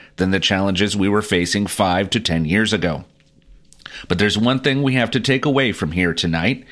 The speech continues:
It's been that our organization has been focused on growth because that is what creates opportunity for a thriving economy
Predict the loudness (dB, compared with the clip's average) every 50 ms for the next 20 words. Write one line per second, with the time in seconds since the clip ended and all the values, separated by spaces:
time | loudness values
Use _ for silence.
0 | -20 -20 -20 -20 -18 -4 -2 -2 -2 0 0 0 0 2 2 2 2 2 2 2
1 | 2 2 0 0 2 2 0 0 2 2 0 0 0 0 0 0 0 0 0 -2
2 | -2 0 0 0 0 0 0 -2 -2 0 0 0 2 2 0 2 2 2 2 2
3 | 0 -4 -8 -12 -16 -20 -6 -4 -2 0 0 0 0 2 2 2 2 2 0 0
4 | 0 0 -2 0 0 0 0 0 0 0 0 0 2 0 -2 0 2 0 2 2
5 | 0 0 -2 -2 0 0 0 0 2 2 2 2 2 0 0 -2 -2 -2 0 0
6 | 0 0 0 -2 -4 -6